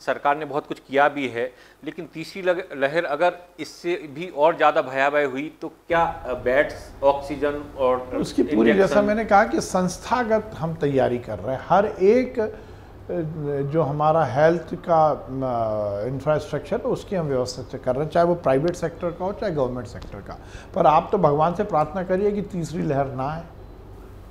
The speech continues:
Speaker 1: नहीं, प्रार्थना तो अपनी जगह है, लेकिन जो होता है उसको तो टाला नहीं जा
Speaker 2: नहीं,
Speaker 1: सकता।
Speaker 2: प्रार्थना तो हम,
Speaker 1: उसके लिए
Speaker 2: हम
Speaker 1: तो
Speaker 2: सबको
Speaker 1: हमें
Speaker 2: भगवान से
Speaker 1: तैयार
Speaker 2: प्रार्थना,
Speaker 1: भी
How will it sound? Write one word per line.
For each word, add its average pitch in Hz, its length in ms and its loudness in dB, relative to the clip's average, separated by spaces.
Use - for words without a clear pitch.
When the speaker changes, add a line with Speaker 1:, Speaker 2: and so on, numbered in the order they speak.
Speaker 1:
नहीं, 151 100 -8
प्रार्थना 127 440 0
तो 147 160 -2
अपनी 165 160 -8
जगह 151 200 -2
है, 147 200 -4
लेकिन 151 240 -8
जो 147 120 -2
होता 147 300 -2
है 151 160 -2
उसको - 380 -8
तो 156 60 -6
टाला 139 280 0
नहीं 269 140 -4
जा 294 100 2
Speaker 2:
नहीं, 185 100 -2
Speaker 1:
सकता। 156 220 4
Speaker 2:
प्रार्थना 170 240 4
तो - 60 0
हम, 202 120 4
Speaker 1:
उसके 180 100 0
लिए 156 100 0
Speaker 2:
हम 180 100 2
Speaker 1:
तो 160 80 4
Speaker 2:
सबको 170 260 4
Speaker 1:
हमें 202 60 2
Speaker 2:
भगवान 180 280 6
से - 60 8
Speaker 1:
तैयार 165 180 12
Speaker 2:
प्रार्थना, 180 180 4
Speaker 1:
भी 160 80 -2